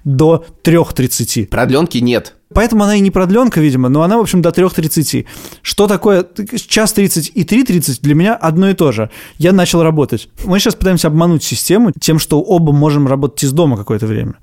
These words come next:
Speaker 1: И, соответственно, это как-то попроще. Но если работать обоим из офиса, у меня еще офис рядом со школой, поэтому, в принципе, если что-то
Speaker 2: В принципе,
Speaker 1: проис-,
Speaker 2: что? Школа закончилась, неважно, в час тридцать или в три тридцать. Твои действия.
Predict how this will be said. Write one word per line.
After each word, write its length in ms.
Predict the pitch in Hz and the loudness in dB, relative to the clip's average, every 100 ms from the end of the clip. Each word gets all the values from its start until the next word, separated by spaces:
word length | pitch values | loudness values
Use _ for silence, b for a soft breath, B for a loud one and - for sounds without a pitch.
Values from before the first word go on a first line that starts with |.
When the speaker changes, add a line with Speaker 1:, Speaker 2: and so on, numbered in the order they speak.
| b b b _ | b b b _
Speaker 1:
И, 140 | - 120 | -2 -2
соответственно, 840 | - 120 147 - 147 131 123 123 _ - - _ _ - | 0 -2 -2 -2 -2 0 0 -4 _ -14 -14 _ _ -4
это 140 | 147 - | -4 -2
как-то 200 | 139 - | -6 -2
попроще. 520 | 143 160 131 - 117 | -2 0 0 -2 -4
Но 60 | |
если 260 | 120 131 135 | -2 -2 -2
работать 640 | 127 127 123 - - - - | -2 -2 -4 -8 -12 -12 -8
обоим 400 | 120 139 127 123 | -2 0 0 0
из 80 | 151 | 0
офиса, 320 | 233 - 170 | -2 -2 -2
у 60 | |
меня 120 | 175 180 | 0 0
еще 200 | - 170 | 0 0
офис 260 | 127 - | 0 -4
рядом 260 | 135 120 120 | -4 -4 -6
со 320 | - - - | -8 -6 -6
школой, 300 | - - 220 | -4 0 0
поэтому, 260 | 143 135 131 | 0 -2 -4
в 40 | |
принципе, 420 | - 175 - 139 - B B B | -2 -2 -2 -4 -6 B B B
если 340 | 135 156 - 120 | -2 0 0 -4
что-то 300 | - 131 123 | -4 -6 -2
Speaker 2:
В 20 | |
принципе, 420 | 139 160 156 151 | 0 0 0 -2
Speaker 1:
проис-, 80 | 147 | -2
Speaker 2:
что? 480 | - 123 90 - _ - | 0 0 0 -4 _ -14
Школа 320 | - 160 190 | -6 -2 0
закончилась, 580 | 139 123 156 156 151 123 - | 0 -2 -4 -2 -2 -4 -8
неважно, 460 | 127 139 143 101 104 | -2 0 2 0 -4
в 60 | |
час 200 | - 110 | -4 -4
тридцать 380 | - 151 - 110 | -2 -4 -4 -6
или 120 | 107 | -4
в 60 | 107 | -2
три 160 | 127 127 | -4 -6
тридцать. 420 | 104 - 87 - b b b | -6 -8 -16 -20 b b b
Твои 260 | 120 117 151 | -2 0 0
действия. 500 | 110 90 - 78 | -2 -6 -6 -12